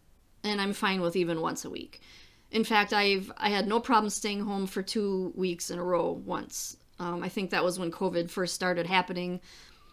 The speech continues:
and I really didn't want to be around people, obviously, so I just said, "This is my chance. This is my chance to stay home," and I got the excuse. So I was fine with that. <laughs> Um, so,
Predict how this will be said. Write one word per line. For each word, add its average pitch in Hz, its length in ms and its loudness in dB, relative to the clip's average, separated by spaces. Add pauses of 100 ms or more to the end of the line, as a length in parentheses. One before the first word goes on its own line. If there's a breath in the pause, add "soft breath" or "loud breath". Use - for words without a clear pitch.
(160 loud breath)
and 190 140 0
I 180 220 4
really 196 260 6
didn't 190 160 4
want 185 120 4
to 180 40 -2
be 190 140 4
around 175 240 2
people, 214 380 2
obviously, 196 580 4
so 185 260 2
I 180 140 2
just 180 260 -2
said, 185 300 -2
"This 202 240 -4
is 233 120 -2
my 233 220 4
chance. 302 640 2
This 247 160 4
is 269 100 2
my 254 140 0
chance 262 320 2
to 208 160 -4
stay 302 320 6
home," 285 280 6
and 254 120 2
I 214 80 2
got 220 200 2
the 254 60 0
excuse. 180 680 0 (560 loud breath)
So 185 400 4
I 196 120 2
was 196 280 0 (180)
fine 185 360 4
with 170 140 0
that. 170 380 2 (440)
<laughs> - 280 4 (920 loud breath)
Um, 185 560 2
so, 233 600 4